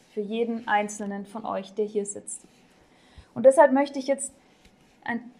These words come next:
diesen Text nochmal ein bisschen abgewandelt vorlesen. Und jeder darf, wenn ich eine kurze Pause mache, seinen eigenen Namen einsetzen und es ganz persönlich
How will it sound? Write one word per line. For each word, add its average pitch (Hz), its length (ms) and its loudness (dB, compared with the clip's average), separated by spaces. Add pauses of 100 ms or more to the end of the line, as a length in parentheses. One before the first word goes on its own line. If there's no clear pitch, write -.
(120)
diesen 247 220 -2
Text 285 360 -4
nochmal 254 360 4
ein 240 80 -4
bisschen 262 280 -6
abgewandelt 254 840 2 (160)
vorlesen. 214 800 2 (580)
Und 226 160 0
jeder 285 300 8
darf, 220 340 6 (220)
wenn 220 100 -2
ich 220 140 -4
eine 214 100 -8
kurze 233 320 -6
Pause 233 320 0
mache, 214 220 -4
seinen 233 400 0
eigenen 240 420 4
Namen 220 320 2
einsetzen 208 560 -4
und 202 60 -8
es 202 120 -14
ganz 233 280 -2
persönlich 220 600 -2